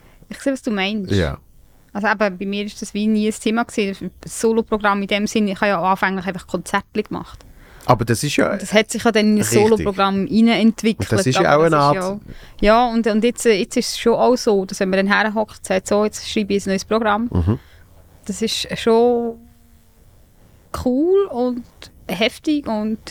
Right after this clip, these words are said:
Speaker 1: es ist eine rechte Challenge auch. Aber, äh, auch sehr cool, also einfach auch schön, weil, weil halt eben, du bist dann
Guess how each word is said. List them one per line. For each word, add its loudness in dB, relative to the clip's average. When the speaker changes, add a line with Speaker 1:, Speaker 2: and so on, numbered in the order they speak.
Speaker 1:
es -6
ist -8
eine 0
rechte -6
Challenge 0
auch. -4
Aber, 0
äh, -2
auch 2
sehr 2
cool, 0
also -2
einfach -2
auch 2
schön, 2
weil, -2
weil 2
halt 0
eben, -2
du -4
bist -2
dann 0